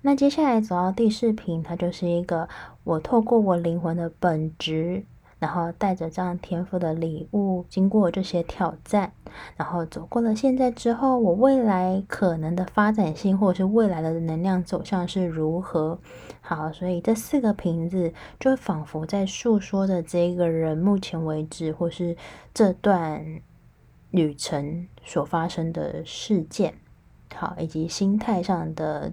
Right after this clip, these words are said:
转变。所以其实每一个故事都是非常的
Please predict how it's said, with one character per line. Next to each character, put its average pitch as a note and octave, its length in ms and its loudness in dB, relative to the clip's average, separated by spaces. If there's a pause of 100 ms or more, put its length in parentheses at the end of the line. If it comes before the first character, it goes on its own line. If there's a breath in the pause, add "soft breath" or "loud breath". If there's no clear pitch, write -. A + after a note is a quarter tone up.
转 - 180 -4 (160)
变。 F3+ 200 -4 (1400 loud breath)
所 B3 120 4
以 A3+ 60 6
其 G#3+ 180 0
实 F3+ 640 0 (800)
每 D#3+ 160 -4
一 F3 100 0
个 F#3 140 -4
故 G#3+ 240 0
事 F#3+ 220 0
都 F#3 120 -2
是 F#3 160 -2
非 F3 240 0
常 D#3+ 320 -6
的 D#3+ 360 -2